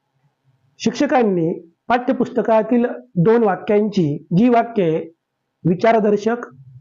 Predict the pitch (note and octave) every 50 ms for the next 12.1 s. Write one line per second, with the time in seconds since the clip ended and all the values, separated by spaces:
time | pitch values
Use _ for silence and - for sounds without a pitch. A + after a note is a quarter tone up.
0 | - - _ _ _ _ _ _ - - A3 A#3+ C4 A#3 C4 A3+ A3 G#3 G#3 F#3+
1 | D#3+ E3 D3 C#3 C3+ C#3+ - - - _ _ _ _ _ _ - D#3 F3+ A#3+ C4
2 | B3 A3 G#3 G#3 - - A3 A#3 B3 A#3+ A#3+ - G#3+ G3+ G#3 G#3+ G#3 - D4 A#3
3 | B3 A3 G#3 A3+ A3 F#3 F3 - - - E3 D3+ D3 - - - F#3+ - - A3
4 | G#3 F#3+ F3+ - G#3+ G#3 G#3 G3+ A3+ G3+ F#3+ F#3 G3+ G#3+ G#3 G#3+ G3+ G3+ G3 G3
5 | G#3+ G#3 F#3 F#3+ F#3+ G#3+ - - - _ _ _ _ _ _ _ _ _ _ _
6 | _ _ _ _ _ _ _ _ _ _ - F3 A#3+ B3 B3 A3+ A3 A3+ - -
7 | C4+ C4 B3 A#3+ A#3+ B3 B3+ C4 C4 C4 - - _ _ _ _ _ _ _ _
8 | _ - C4 G#3 G3+ G3+ G#3 A3+ C4+ D4 B3+ G3 G3+ F3+ D3+ C3+ C3 C3+ - C3
9 | C3+ _ _ _ _ _ _ _ _ _ - F#3+ G3 A#3 A#3+ A#3+ A#3+ - B3+ A#3+
10 | A#3+ F#3+ E3 E3 G3+ A#3+ A#3+ B3 B3 G#3+ F3+ D3 E3+ D#3 C#3 C#3 C#3 - - _
11 | _ _ _ _ - E3 F3+ F#3 G3 A3 B3 A3 F#3 F3 - G3 D#3+ C3 C3+ D#3+
12 | -